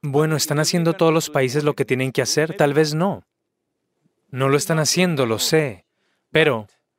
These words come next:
¿la gente que vive en esos países está dispuesta a hacer los sacrificios? ¿Son solo los líderes políticos? No lo creo.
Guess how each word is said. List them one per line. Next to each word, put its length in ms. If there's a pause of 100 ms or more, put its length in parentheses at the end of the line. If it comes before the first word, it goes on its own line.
(120)
¿la 200
gente 340
que 140
vive 280
en 100
esos 260
países 540
está 300
dispuesta 520
a 0
hacer 200
los 140
sacrificios? 800 (100)
¿Son 240
solo 240
los 140
líderes 320
políticos? 560
No 200
lo 140
creo. 400